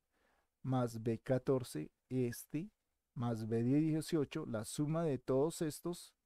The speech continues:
totales nos va a dar ya el total que es de facilidad de uso, ¿vale?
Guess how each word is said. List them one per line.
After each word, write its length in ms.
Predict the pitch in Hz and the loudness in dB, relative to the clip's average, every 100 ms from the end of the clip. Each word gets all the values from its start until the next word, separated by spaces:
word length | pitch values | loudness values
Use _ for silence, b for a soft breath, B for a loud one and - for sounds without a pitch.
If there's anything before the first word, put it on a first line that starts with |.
| _ - | _ -4
totales 580 | 170 - 143 127 131 - | -2 4 4 2 -4 -8
nos 320 | 143 113 117 | -6 -6 -2
va 140 | 117 | 2
a 40 | 123 | 2
dar 140 | 131 | 2
ya 160 | 127 135 | 4 4
el 140 | 135 | 4
total 400 | 160 151 160 175 - | 0 2 2 0 -2
que 80 | 123 | -2
es 140 | 104 | 0
de 100 | 110 | -4
facilidad 580 | - 117 - 110 101 - | -4 -4 -4 -8 -8 -10
de 120 | 78 | -16
uso, 220 | - - - _ _ _ _ | -16 -20 -20 _ _ _ _
¿vale? 240 | - 147 | -4 -2